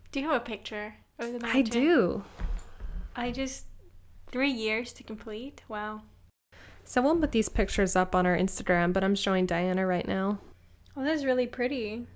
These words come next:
Speaker 2: Yeah, it's really beautiful. Um,
Speaker 1: It's got, like, a little courtyard.
Speaker 2: Mm-hmm. It's a
Speaker 1: Oh, that's
Speaker 2: huge piece of
Speaker 1: nice.
Speaker 2: land, too.
Speaker 1: Yeah.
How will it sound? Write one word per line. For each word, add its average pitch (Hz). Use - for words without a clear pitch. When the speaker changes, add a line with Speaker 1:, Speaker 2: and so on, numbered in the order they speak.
Speaker 2:
Yeah, 254
it's -
really 320
beautiful. 180
Um, 185
Speaker 1:
It's -
got, 262
like, 247
a 254
little 240
courtyard. 240
Speaker 2:
Mm-hmm. 208
It's 226
a -
Speaker 1:
Oh, 262
that's -
Speaker 2:
huge 233
piece 202
of 175
Speaker 1:
nice. 175
Speaker 2:
land, 175
too. -
Speaker 1:
Yeah. 196